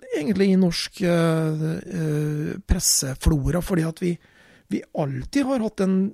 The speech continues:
en veldig, veldig, eh, veldig åpne spalter. Altså Arthur Berg, som jo er en av mine forgjengere, var jo veldig, veldig opptatt av det, å slippe til,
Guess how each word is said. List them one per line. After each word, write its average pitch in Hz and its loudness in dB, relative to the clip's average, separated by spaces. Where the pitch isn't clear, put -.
en 185 0
veldig, 165 0
veldig, 156 -4
eh, 151 -10
veldig 185 -6
åpne 156 -6
spalter. 160 -10
Altså 185 -8
Arthur 175 -6
Berg, 190 -4
som 208 -2
jo 190 -2
er 180 -2
en 170 -2
av 170 -2
mine 160 -2
forgjengere, 165 -4
var 175 -2
jo 165 -4
veldig, 160 -6
veldig 160 -8
opptatt - -16
av 170 -6
det, 160 -6
å 170 -10
slippe - -8
til, 160 -4